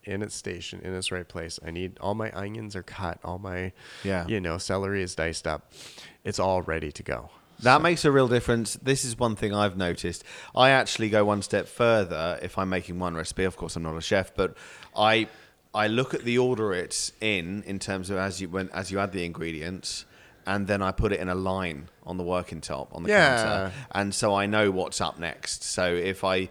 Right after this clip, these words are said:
Speaker 2: have added the olive oil, I move that to the side, and I know the next ingredient that's going in is the soy sauce.
Speaker 1: You just keep everything
Speaker 2: Yeah.
Speaker 1: organized in its place.
Speaker 2: And it's all there.
Speaker 1: I was laughing 'cause we were just talking to our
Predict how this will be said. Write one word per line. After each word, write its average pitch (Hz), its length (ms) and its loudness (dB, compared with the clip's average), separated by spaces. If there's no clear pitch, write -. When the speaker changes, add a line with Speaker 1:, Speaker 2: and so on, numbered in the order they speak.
Speaker 2:
have 87 180 -4
added 104 540 0
the 98 120 0
olive 95 260 0
oil, 95 440 0
I 95 100 -2
move 95 240 -2
that 90 180 -6
to - 120 -16
the 87 80 -8
side, 87 340 -2
and 92 80 -8
I 92 80 -2
know 95 220 0
the 92 100 -2
next 92 280 -6
ingredient 85 420 -6
that's 65 140 -12
going 82 260 -6
in 85 140 -6
is 78 140 -12
the 76 60 -16
soy 82 280 -4
sauce. - 500 -10
Speaker 1:
You - 80 -6
just 170 260 2
keep 185 220 2
everything 143 400 6
Speaker 2:
Yeah. 85 60 0
Speaker 1:
organized 104 560 4
in 95 140 -2
its 95 140 -4
place. 92 340 -4
Speaker 2:
And 85 100 -6
it's 95 100 -4
all 80 100 -2
there. 78 240 -4
Speaker 1:
I 104 120 8
was 117 180 4
laughing 104 360 2
'cause 98 180 -8
we 98 60 -4
were 90 60 -4
just 90 200 -8
talking 92 300 -6
to 92 260 -6
our 95 180 -2